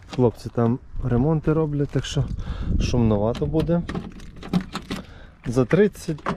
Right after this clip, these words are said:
тисяч у нас що зламалося? Один раз ролик зламався, його змінили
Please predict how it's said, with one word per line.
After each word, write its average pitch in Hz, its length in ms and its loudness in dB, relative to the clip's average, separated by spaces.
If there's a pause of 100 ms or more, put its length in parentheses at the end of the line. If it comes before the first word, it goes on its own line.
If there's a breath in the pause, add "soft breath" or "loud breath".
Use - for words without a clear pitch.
(680)
тисяч 175 600 4
у 143 100 0
нас 143 440 2
що 143 340 0
зламалося? 98 840 0 (680 loud breath)
Один 127 540 6 (200)
раз 123 640 2 (300)
ролик 120 680 4 (240)
зламався, 135 760 0 (320)
його 120 340 0
змінили 113 580 0